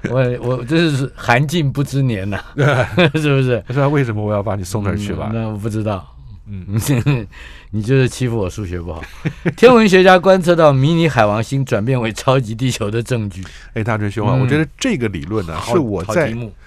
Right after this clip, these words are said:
Speaker 2: 我在刚回国教书的时候特别喜欢讲那个理论。
Speaker 1: 嗯。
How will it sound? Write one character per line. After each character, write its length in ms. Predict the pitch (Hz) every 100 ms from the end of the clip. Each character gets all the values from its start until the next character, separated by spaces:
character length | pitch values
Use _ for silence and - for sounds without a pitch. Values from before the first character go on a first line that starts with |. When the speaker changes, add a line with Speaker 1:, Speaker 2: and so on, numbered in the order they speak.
| - - -
Speaker 2:
我 140 | 110
在 400 | 104 165 147 120 117
刚 220 | - 165
回 380 | 170 - 123 147 143 - 127
国 180 | 117 120
教 220 | 143 143
书 160 | 151
的 100 | 151
时 120 | - 107
候 80 |
特 180 | 107 202
别 140 | 127 131
喜 120 | -
欢 200 | 101 110
讲 180 | 104 78
那 60 |
个 60 | 90
理 120 | 76
论。 180 | 71 65
Speaker 1:
嗯。 300 | 107 107 90